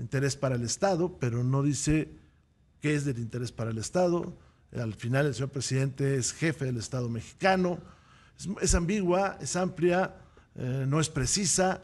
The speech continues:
y pues obviamente la oposición tiene la desconfianza de que sea usada para otras muchas cosas. Pero además, a diferencia del texto original,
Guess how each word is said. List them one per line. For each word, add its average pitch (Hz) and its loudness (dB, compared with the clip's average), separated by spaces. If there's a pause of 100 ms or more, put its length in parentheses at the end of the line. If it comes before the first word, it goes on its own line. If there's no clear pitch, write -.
(680)
y 180 2 (280)
pues 139 -4
obviamente 202 0
la 185 4
oposición 147 0 (100)
tiene 175 4 (520)
la 135 -2
desconfianza 139 -2
de 175 -2
que 127 -6
sea 147 2
usada 170 0 (300)
para 120 -2
otras 135 -4
muchas 120 -4
cosas. - -10 (600)
Pero 175 4
además, 214 4
a 220 2
diferencia 170 2
del 123 0
texto - -2
original, 165 0